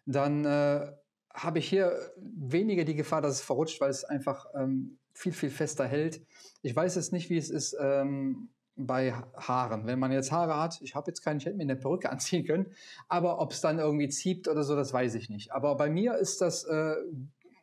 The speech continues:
echt bequem und ich kann mich auch gar nicht festlegen, welches mir jetzt besser gefällt. Äh, ein bisschen, bisschen, bisschen Tick mehr Polster bietet natürlich das, ähm, Kunstleder, äh, weil wir da auch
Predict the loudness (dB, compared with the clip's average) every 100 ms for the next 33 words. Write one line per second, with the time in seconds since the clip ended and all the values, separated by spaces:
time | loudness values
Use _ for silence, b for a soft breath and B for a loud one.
0 | -2 -2 -2 -4 0 4 4 4 -2 B
1 | B B -2 -2 2 2 2 0 0 0
2 | 2 -2 0 -2 0 0 -2 -6 -2 0
3 | 0 0 -2 -4 -2 -2 0 0 0 -2
4 | 0 0 -2 -6 B B B B _ 2
5 | 4 4 2 2 2 4 4 2 0 0
6 | 0 0 2 2 2 2 0 -2 -4 -2
7 | 0 2 2 0 0 0 0 0 2 2
8 | 0 -2 -2 -2 -6 -2 -2 0 -2 0
9 | -2 -2 -4 -2 0 0 -2 -2 0 0
10 | 2 2 4 2 -2 B B B -4 0
11 | 2 2 2 2 2 2 0 -2 -2